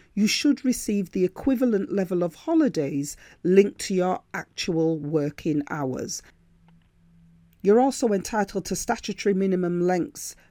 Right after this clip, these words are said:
for your rest break, and you also have a limit of forty-eight hours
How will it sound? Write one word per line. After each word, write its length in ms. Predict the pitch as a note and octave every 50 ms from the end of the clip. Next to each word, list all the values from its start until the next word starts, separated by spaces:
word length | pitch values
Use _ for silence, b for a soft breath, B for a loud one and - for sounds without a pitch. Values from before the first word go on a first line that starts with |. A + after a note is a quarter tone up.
| b _
for 180 | - - G3
your 300 | F3+ E3 E3 D3+ D3 D3
rest 400 | D3+ D#3+ A3+ C4 - - - _
break, 520 | - C4+ C4 C#4+ D#4 E4 - - - - b b b b b b b b b _ -
and 200 | G#3 G#3 G3+ D#3+
you 160 | G3 G3 G3+
also 280 | G3+ G#3+ G#3+ - A#3
have 180 | F#3+ G3+ G3 F3+
a 60 | F3+
limit 420 | F3+ F3+ G3 G#3+ A3 G#3 F#3+ - _
of 120 | F3 E3+
forty-eight 720 | - - - - A3+ A3+ A#3+ A#3 - - A3+ G3+ F#3+ F#3 - -
hours 540 | - F#3+ F#3 F3+ F3+ F#3 F#3 F3 - -